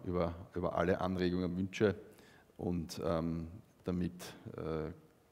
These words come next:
werde ich jetzt mal diese Präsentation da kurz abschalten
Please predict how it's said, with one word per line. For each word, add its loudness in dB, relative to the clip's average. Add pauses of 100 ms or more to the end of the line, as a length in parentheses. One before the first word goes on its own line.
(520)
werde -4
ich -10
jetzt -4
mal -4
diese -4
Präsentation -2
da -2
kurz -12
abschalten -2